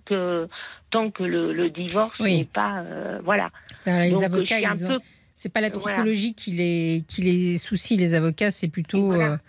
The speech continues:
Speaker 2: oui,
Speaker 1: Oui.
Speaker 2: je comprends. Mm.
Speaker 1: Et moi, je suis coincée entre les deux feux parce que ça me brûle la langue de, de, de, de dire aux enfants,
Speaker 2: Mm.
Speaker 1: mais d'un autre côté, je suis retenue parce que je veux pas non plus que mon divorce,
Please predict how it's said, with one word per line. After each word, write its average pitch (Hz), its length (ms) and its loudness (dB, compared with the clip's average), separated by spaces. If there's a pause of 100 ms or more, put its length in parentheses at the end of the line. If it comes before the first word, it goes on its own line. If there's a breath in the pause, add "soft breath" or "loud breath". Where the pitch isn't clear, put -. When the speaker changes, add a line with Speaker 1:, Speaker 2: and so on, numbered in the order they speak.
(380 loud breath)
Speaker 2:
oui, 175 220 0
Speaker 1:
Oui. 214 100 -2
Speaker 2:
je 180 60 -6
comprends. - 360 -4 (220)
Mm. 170 40 -2 (220)
Speaker 1:
Et 175 100 2
moi, 220 160 2
je - 60 -4
suis 214 120 -4
coincée 185 320 -4
entre 226 260 -2
les 156 120 2
deux 214 200 2 (100)
feux 240 140 2
parce 170 220 -4
que 160 460 -2
ça - 120 -2
me 165 80 -4
brûle 208 280 0
la 202 160 2
langue 190 280 -4
de, 160 180 -6 (100)
de, 175 240 -2
de, 165 180 0
de 165 200 0
dire 165 340 -6
aux 147 120 -4
enfants, 202 340 -2 (420 loud breath)
Speaker 2:
Mm. 190 60 2
Speaker 1:
mais 175 140 4
d'un 202 140 0
autre 196 180 -4
côté, 208 260 -2
je - 40 0
suis 196 100 -2
retenue 202 400 -2
parce 160 160 -2
que 185 100 -6
je 156 80 -6
veux 160 80 -2
pas 185 140 0
non 170 160 -2
plus 180 160 -6
que - 80 -8
mon 165 100 -2
divorce, 175 480 0